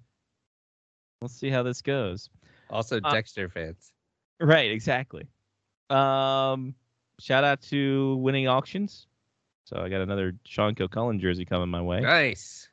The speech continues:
Speaker 2: That's
Speaker 1: Woo.
Speaker 2: awesome. I liked those jerseys. They were nice.
Speaker 1: They were
Speaker 2: The red
Speaker 1: really
Speaker 2: ones.
Speaker 1: Yeah, they were really s-,
Speaker 2: Yeah.
Speaker 1: they were really slick. <clears throat>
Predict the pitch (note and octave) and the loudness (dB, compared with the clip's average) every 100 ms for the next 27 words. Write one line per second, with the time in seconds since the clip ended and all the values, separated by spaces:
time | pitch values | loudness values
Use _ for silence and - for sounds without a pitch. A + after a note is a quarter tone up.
0 | _ - E4+ F#4+ F#4+ - _ _ _ F4 | _ 2 8 8 6 0 _ _ _ 0
1 | G4 A#3+ - B2+ A#2 A2+ G#2 F#2+ F#2 F2 | 6 6 6 -2 -2 -2 -4 -2 -4 -4
2 | B2 F3+ F3 C3+ A2 - - _ - E3 | -2 0 2 2 0 -4 -20 _ 4 8
3 | B2 G2 D3 D#3 - _ _ - G#2 F#2 | 8 8 4 -6 -20 _ _ 4 6 6
4 | G2+ A2 A#2 G2+ F#2 G2 F2 - - - | 4 0 2 2 0 -6 -12 -16 -12 -2
5 | B2+ A#2 G2+ - F2 F2+ - | 2 2 -2 -8 -12 -12 -14